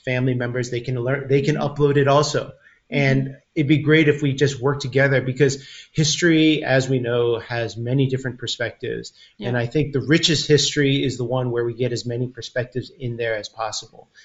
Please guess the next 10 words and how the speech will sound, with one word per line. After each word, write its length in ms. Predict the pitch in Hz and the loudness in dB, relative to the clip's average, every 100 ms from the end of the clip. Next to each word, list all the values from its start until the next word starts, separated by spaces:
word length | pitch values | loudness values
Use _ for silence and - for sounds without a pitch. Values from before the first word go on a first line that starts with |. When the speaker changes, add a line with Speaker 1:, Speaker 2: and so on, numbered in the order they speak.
| _ _ _ | _ _ _
Speaker 1:
And 360 | 123 120 113 - 117 | -6 -4 -6 -10 -6
I'm, 400 | 123 123 117 113 | -4 -4 -6 -8
I 320 | - 143 156 - - - | 0 2 2 0 -8 -10
have 420 | - 139 135 127 _ _ - | 0 2 2 -2 _ _ -2
a 80 | |
limited 520 | 127 147 165 151 147 143 | 2 4 6 4 2 0
set 360 | 143 131 - 123 | 0 0 -2 -8
of 180 | 117 117 | -6 -2
Wufi 360 | 131 131 127 | -2 -2 -4
photos. 540 | 131 120 123 120 120 | 0 0 0 -2 -4